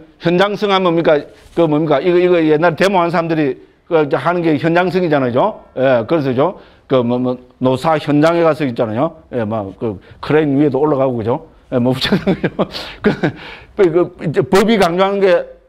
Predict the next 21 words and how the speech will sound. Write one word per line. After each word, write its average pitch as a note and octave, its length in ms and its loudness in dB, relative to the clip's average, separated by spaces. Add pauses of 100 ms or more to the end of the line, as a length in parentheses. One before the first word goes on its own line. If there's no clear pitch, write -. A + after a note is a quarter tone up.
초기 G3+ 180 -2
불교적으로 D#3 440 0
보면은 D3 420 0
야스민 F3 460 0
사마야 E3 520 0 (120)
이렇게 E3+ 360 0
나옵니다. B2+ 360 0
사마야를 D#3 680 0 (500)
저, C3+ 140 0
저는 D#3 200 0
뭐, C3+ 120 -2 (220)
아, C#3 180 -6
저 B2+ 140 -2
담마상간에 D3+ 640 0
뭐 A#2 140 -2
그래 D3 180 0
해놨어요. B2+ 380 0
현장성이라고 D#3 960 0
옮겼습니다. B2+ 600 0 (960)
그래서, E3 240 0
그죠? B2 340 0